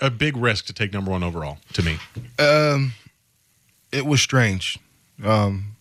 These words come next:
Speaker 1: It's intriguing.
Speaker 2: I like Baker Mayfield, and like I was talking about at the top of the show, I feel bad for him now because it's almost like you, you, you, you haven't been, he's not gonna be given a chance to grow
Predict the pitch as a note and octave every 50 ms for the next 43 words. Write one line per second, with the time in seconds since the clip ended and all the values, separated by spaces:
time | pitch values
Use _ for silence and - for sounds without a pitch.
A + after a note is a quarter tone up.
0 | _ _ - B2 A#2 - - G2+ - - B2 C3+ C3 B2+ A#2+ B2+ B2+ C3 C#3 D3
1 | - - - _ _ G#2+ A2+ C#3 C#3 - C#3 C#3 C3+ C#3 C#3 C#3+ - - D3 D3
2 | D3+ D3+ D3 - _ _ _ _ _ _ _ _ _ _ _ - A2 A#2+ A#2+ A#2+
3 | A#2 A#2 A2+ - _ _ _ _ _ A2 B2 A2+ C3 B2 B2 B2 - - C#3 C3+
4 | B2+ C#3 C#3 C3 A#2 B2+ G#2+ - - - C#3+ C3+ - A#2+ A#2 - - D3 C3+ -
5 | E2+ G2+ - D3 D3+ C#3 G2+ A2 G#2+ C3+ D3 - - A2+ G2 E2+ D#2+ D#2+ E2 _
6 | _ _ _ _ B2 A#2 G2+ E2+ A1 - - - _ _ _ _ _ _ _ _
7 | _ _ _ _ - A2+ G#2+ - A#2+ G#2 - C#3 C3 A#2+ A#2 A2+ A2 G#2+ - -
8 | - _ _ _ _ _ _ _ _ _ _ _ _ - A2+ G#2 - G#2+ A#2+ D3
9 | E3 F3 E3+ D#3+ - - D3 C#3 C3+ A2 - C3+ C#3 B2+ A2 A#2 A#2+ F#2+ F2+ A2
10 | A#2 A#2+ A#2 G#2+ G2+ A2+ C3 C3+ C3+ C3+ A#2+ A#2+ A2+ C3 B2 G#2+ G2 G2+ G#2+ B2+
11 | C#3 D3 C3 - C#3 B2+ A2 A#2 A2 B2 A2 G#2+ G2 - B2+ A2 G#2 - - -
12 | - F#2 F2+ D#2 D2